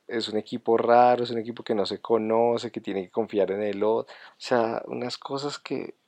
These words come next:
que no sé si era lo que buscaba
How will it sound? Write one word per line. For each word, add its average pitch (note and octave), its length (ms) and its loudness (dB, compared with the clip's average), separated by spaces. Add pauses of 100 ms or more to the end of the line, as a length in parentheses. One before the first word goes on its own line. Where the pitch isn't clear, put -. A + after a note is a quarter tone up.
que - 180 -8
no G#2+ 220 -2
sé B2 300 -2
si C3+ 380 -8 (340)
era C3 200 6
lo C3+ 120 4
que C#3+ 120 -4
buscaba A2 1080 0